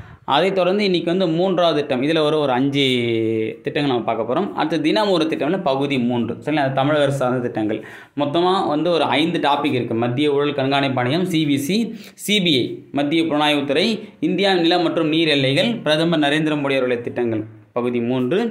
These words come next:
தினம் ஒரு தடவை பகுதி மூன்று. So, இந்த ஐந்து டாபிக் தான் இன்னைக்கு வந்து ஒரு முப்பது கேள்விகள் நம்ம கேட்க போறோம். இதுல முதல்ல இருக்கக்கூடிய மூணுமே ரொம்ப, ரொம்ப ஒரு முக்கியமானது. அதுல ஃபர்ஸ்ட் ரெண்டு இருக்கிறது ரொம்ப, ரொம்ப முக்கியமானது. நிறைய வாட்டி டி என் பி எஸ் சில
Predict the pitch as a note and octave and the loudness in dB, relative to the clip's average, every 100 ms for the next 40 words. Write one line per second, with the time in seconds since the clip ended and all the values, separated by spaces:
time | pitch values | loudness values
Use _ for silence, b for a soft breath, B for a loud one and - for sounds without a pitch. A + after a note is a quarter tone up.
0 | B B B D3+ G#3+ A3 F#3 C#3+ B2+ F3+ | B B B -2 2 2 2 2 0 0
1 | C#3+ B2+ A#2+ A2 G#2 G2 - D3 F3 F#3+ | 0 0 0 0 -2 -4 -2 0 0 0
2 | F#3+ F#3 E3 D3 B2+ C#3 F3 E3+ D3+ D#3 | 2 2 4 4 2 2 2 0 0 0
3 | D3+ D3+ E3+ D#3 D#3+ D3 C3+ F3 C#3+ B2+ | 0 0 0 0 0 0 0 0 0 0
4 | B2+ - D3+ C3+ A#2+ A2+ A2+ C#3 C#3 B2+ | -2 -2 0 0 0 0 0 0 0 0
5 | A#2 A2 A#2+ A2+ C3 G3 B B B - | -2 -2 -2 0 0 -2 B B B -2
6 | C3+ C3 D#3 G#3 F#3+ F3 E3 D3 D#3 E3+ | 0 2 2 2 2 2 2 2 2 2
7 | F3 D#3+ C#3+ D#3 E3+ D#3 C3 C#3 C#3 E3 | 2 2 2 0 0 0 0 0 0 0
8 | D3+ C#3 C3 F#3+ - - A#2+ C#3 C3+ C#3+ | 2 2 0 -2 -2 -2 0 0 0 -2
9 | F3 A3 F#3 F3 D#3 D#3 E3+ D#3+ C#3 D3+ | 0 2 2 2 0 -2 0 0 2 0
10 | C#3 C#3 C#3 C3 C3+ C#3 C3 C#3+ C#3+ C#3 | 0 0 0 0 0 0 2 2 2 0
11 | D3 C3+ C3 E3 | -2 -2 0 0